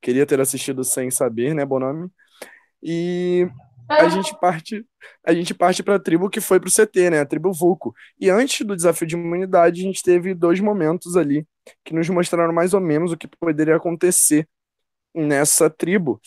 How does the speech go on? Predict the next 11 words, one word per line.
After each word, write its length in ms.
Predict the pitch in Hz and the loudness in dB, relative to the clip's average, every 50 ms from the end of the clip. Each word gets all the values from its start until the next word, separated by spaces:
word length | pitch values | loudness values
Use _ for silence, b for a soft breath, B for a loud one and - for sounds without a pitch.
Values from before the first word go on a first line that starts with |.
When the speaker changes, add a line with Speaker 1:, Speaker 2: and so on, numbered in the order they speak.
| - - - | -18 -8 -4
Speaker 1:
E 60 | 190 | -4
o 60 | 196 | -2
primeiro 360 | - 220 220 196 185 185 208 | 0 0 2 2 4 2 2
foi 160 | 196 - 196 | 2 2 4
a 60 | 185 180 | 2 4
aproximação 800 | - - 196 190 - - 208 196 208 214 - - - 170 185 202 | 4 0 -2 -2 -2 -4 -2 0 0 2 2 2 2 2 0 -2
do 100 | 190 185 | -2 0
Dave 480 | 160 160 151 160 160 156 190 208 220 _ _ _ _ _ _ _ _ _ _ _ _ _ | 2 4 4 4 2 0 -4 -6 -6 _ _ _ _ _ _ _ _ _ _ _ _ _
com 280 | - 208 190 190 208 220 | 0 2 2 4 4 4
o 20 | |
Alec. 480 | 208 185 165 160 147 - - - - | 6 6 6 4 4 2 -2 -14 -18